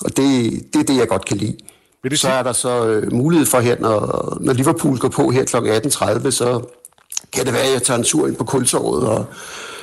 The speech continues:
Speaker 1: på Skål derinde og ser den sammen med nogle venner derinde,
Speaker 2: Men
Speaker 1: selve Liverpool-kampen.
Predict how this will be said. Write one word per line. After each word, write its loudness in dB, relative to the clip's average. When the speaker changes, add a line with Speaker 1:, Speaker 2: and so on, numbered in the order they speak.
Speaker 1:
på -2
Skål -2
derinde 0
og 2
ser 0
den -2
sammen 0
med 0
nogle 2
venner 2
derinde, 0
Speaker 2:
Men -4
Speaker 1:
selve -4
Liverpool-kampen. -4